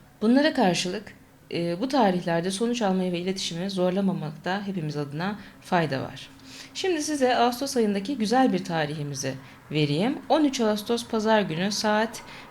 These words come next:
öğlen ikiyi çeyrek geçe on dört on beşte Güneş ve, e, Venüs kavuşuyor olacak. Bu saatlerde niyet, dilek, dua gibi ritüellerinizi yapabilirsiniz.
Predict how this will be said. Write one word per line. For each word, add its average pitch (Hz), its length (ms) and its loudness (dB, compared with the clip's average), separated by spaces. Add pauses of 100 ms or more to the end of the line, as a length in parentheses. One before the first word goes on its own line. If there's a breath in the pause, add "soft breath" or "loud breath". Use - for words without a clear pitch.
öğlen 214 580 4
ikiyi 214 260 -4
çeyrek 208 420 -2
geçe 175 300 -2
on 208 200 2
dört 190 180 0
on 160 220 -2
beşte 175 840 -4 (360 loud breath)
Güneş 240 420 2
ve, 202 260 0 (120)
e, 160 100 -2 (640)
Venüs 196 420 2 (180)
kavuşuyor 185 540 2
olacak. 147 400 -4 (120)
Bu 330 60 -4
saatlerde 180 840 -2 (280 loud breath)
niyet, 190 400 2 (220)
dilek, 170 380 0 (280 loud breath)
dua 202 220 4
gibi 160 240 0
ritüellerinizi 156 760 -2
yapabilirsiniz. 170 920 -4